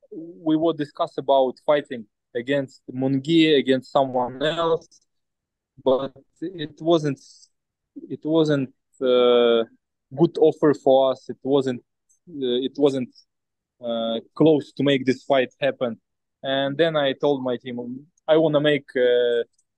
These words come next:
uh, I wanna make treatment for my hand, and then I will rest more.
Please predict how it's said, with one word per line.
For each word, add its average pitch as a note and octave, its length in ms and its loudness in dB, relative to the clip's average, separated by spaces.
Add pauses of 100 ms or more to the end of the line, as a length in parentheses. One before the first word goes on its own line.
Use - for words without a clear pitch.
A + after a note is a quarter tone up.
(160)
uh, A2 580 -10 (240)
I C3+ 60 -4
wanna C#3+ 240 -2
make D3 260 -4
treatment D#3 500 -4
for C3 140 -4
my C3 200 0
hand, B2+ 300 0 (380)
and D#3+ 220 -8
then F3 180 0
I D3 100 4
will C#3+ 240 4
rest D3 280 0
more. C3 300 -2